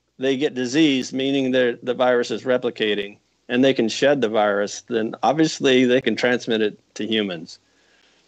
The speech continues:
Now, how effectively that is, is,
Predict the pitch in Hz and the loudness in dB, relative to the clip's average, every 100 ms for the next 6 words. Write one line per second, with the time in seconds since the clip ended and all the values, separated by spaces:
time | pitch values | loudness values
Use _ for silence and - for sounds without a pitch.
0 | _ 120 120 117 110 - 135 117 160 160 | _ 0 2 2 0 2 4 4 2 0
1 | 131 123 117 113 113 110 104 104 - 117 | -2 -4 -4 -4 -4 -4 -6 -10 -14 -14
2 | 104 95 - | -14 -14 -14